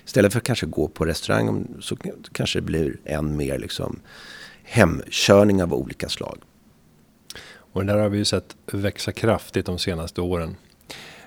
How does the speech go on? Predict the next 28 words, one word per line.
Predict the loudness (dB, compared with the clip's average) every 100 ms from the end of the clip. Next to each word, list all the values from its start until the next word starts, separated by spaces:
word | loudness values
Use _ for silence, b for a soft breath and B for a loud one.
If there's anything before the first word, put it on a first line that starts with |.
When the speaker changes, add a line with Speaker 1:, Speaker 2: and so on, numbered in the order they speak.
| -16
Speaker 2:
Eh, | -6 -4 -2 -4
avslutningsvis, | 4 6 6 4 4 6 6 8
Jakob, | 6 6 2 0 -2
så | -2 0 0
tänkte | 0 2 2 2
jag | 4 4 0
att | 0 0 -2 0
du | 4 4 4
ska | 0 0 4 6 6 4 2 -2
få | -4 -2 -2 -2
tipsa | 0 0 0 4 6
o-, | 6 4 2 4
oss | 4 4 -4 -10 -14
om | -20 -2 2 2 0
hur | 2 4 4
vi | 4 4 4
kan | 0 -2 0 0
få | 2 4 2 0 B B
inspiration | 0 2 0 2 2 4 2 4
och | 2
ny | 0
kunskap. | 0 0 0 0 0 0
För | 2
jag | 2 2
antar | 2 0 2 0
att | 2
det | 2 2 2
är | 0